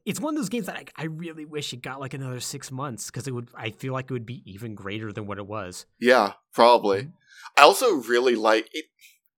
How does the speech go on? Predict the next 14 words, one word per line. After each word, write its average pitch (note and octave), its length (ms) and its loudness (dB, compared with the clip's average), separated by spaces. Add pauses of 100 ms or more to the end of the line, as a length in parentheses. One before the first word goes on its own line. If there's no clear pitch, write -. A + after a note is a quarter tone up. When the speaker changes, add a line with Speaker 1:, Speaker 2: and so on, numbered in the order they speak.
(120)
Speaker 2:
I A#2+ 60 -2
really B2+ 400 0
like B2 320 2
its - 220 -6
confidence - 1160 -6 (140)
as D3+ 120 -4
a D#3+ 40 -10
Speaker 1:
Mm-hmm. D#3 40 -8
Speaker 2:
story. E3 560 -2 (580)
Like, C3 260 6
Speaker 1:
Oh, G#3 60 -4
yeah. E3+ 180 -6
Speaker 2:
it's, - 220 -16
it's, D3 280 0